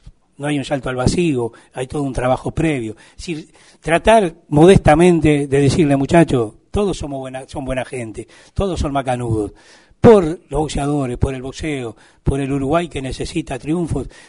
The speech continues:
porque yo no tengo ninguna duda. No, en esto no me equivoco, que el deporte del futuro del Uruguay es el boxeo.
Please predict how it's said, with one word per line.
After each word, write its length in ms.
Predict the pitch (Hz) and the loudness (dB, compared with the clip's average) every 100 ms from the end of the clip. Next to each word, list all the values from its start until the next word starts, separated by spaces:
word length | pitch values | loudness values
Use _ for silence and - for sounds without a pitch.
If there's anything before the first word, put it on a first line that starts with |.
| _ | _
porque 300 | 151 131 139 | -14 -12 -4
yo 140 | 214 | -2
no 140 | 202 135 | -2 -6
tengo 280 | 180 160 | -8 -8
ninguna 340 | 131 139 147 123 | -6 -6 -4 -2
duda. 400 | 156 160 120 - _ _ _ - | 0 -2 -4 -10 _ _ _ -6
No, 160 | 175 - _ | -6 -6 _
en 140 | 202 | 0
esto 240 | 240 - 180 | 2 4 4
no 100 | 165 | 4
me 80 | |
equivoco, 580 | 139 143 160 123 107 92 - _ - | 2 0 0 -2 -6 -8 -14 _ -6
que 120 | 151 | -4
el 80 | 139 | -4
deporte 440 | 139 220 226 185 | -2 0 0 0
del 100 | 151 | 0
futuro 420 | - 139 190 175 | -2 0 4 4
del 160 | 151 135 | 4 2
Uruguay 500 | 131 135 180 214 - | 2 2 2 0 -2
es 140 | 147 143 | -6 -2
el 80 | |
boxeo. 500 | 120 - 135 104 98 | -2 -2 -6 -8 -10